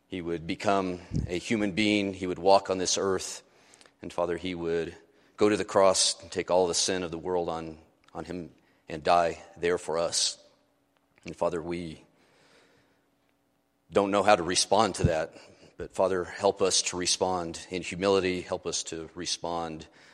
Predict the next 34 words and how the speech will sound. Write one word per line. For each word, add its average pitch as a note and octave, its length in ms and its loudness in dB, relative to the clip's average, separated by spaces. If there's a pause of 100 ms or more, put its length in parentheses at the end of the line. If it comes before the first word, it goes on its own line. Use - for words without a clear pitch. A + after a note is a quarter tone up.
(400)
in F2+ 180 -2
love. G2+ 400 8 (640)
And E2+ 80 -16
help F2 200 -6
us E2+ 220 -2
to - 120 -8
respond E2+ 640 -4 (260)
in D#2+ 140 -12
praise G2 400 4
and E2+ 160 -4
worship F2 380 0 (280)
of E2 140 -4
you F2 380 -2 (360)
and F2 180 -2
of E2+ 80 -4
your E2+ 100 -2
Son, E2+ 300 0
Jesus E2 300 -4
Christ. - 500 -6 (580)
And - 100 -6
Father, A2 180 12
our A#2 100 12
desire G2+ 440 8
is A2 220 4
to - 100 -2
be F2+ 400 -4 (760)
more A2+ 260 4
and G2+ 140 0
more F#2+ 400 0 (140)
like F2 240 4
him. D#2 260 -10 (800)
Father, F2 200 2
to E2 40 -8
be E2 200 -8